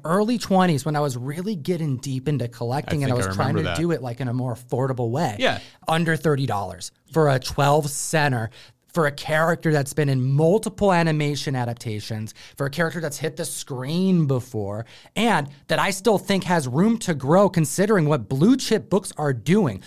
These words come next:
Speaker 1: We'll report on a nine point two right now, hitting three thousand dollars. Now, that is one of the higher end copies right now.
Speaker 2: Sure.
Speaker 1: But consider this, an eight point oh can be secured for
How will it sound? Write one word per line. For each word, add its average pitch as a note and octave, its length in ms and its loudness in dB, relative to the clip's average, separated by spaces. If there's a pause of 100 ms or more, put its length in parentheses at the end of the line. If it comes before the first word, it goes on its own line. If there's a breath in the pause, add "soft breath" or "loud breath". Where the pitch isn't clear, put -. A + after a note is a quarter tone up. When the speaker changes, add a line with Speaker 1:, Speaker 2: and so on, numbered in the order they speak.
(220 loud breath)
Speaker 1:
We'll E3 140 2
report A#3+ 380 4
on G3 120 4
a D#3 80 4
nine D3 400 4
point C4+ 360 0
two C#4 300 0
right C3 240 0
now, G#2 380 -6 (180 soft breath)
hitting E3+ 240 0
three F#3+ 460 0
thousand E3 600 2
dollars. G#2 420 -2 (240 soft breath)
Now, C3+ 100 -2
that F3+ 200 2
is F3 220 0 (260 soft breath)
one F3 240 2
of F3+ 100 0
the F#3 120 0
higher F3 640 2
end D#3+ 300 0
copies C#3+ 460 -2
right C3 200 -4
now. A#2 280 -6 (120)
Speaker 2:
Sure. - 160 2
Speaker 1:
But G#3 60 2
consider C4 480 2
this, C3 360 -2 (280 soft breath)
an E3+ 260 -2
eight F3+ 280 -2
point F4+ 380 0
oh D#3 420 2 (240 loud breath)
can F#3+ 140 4
be G3 120 6
secured G3 580 0
for F3+ 280 2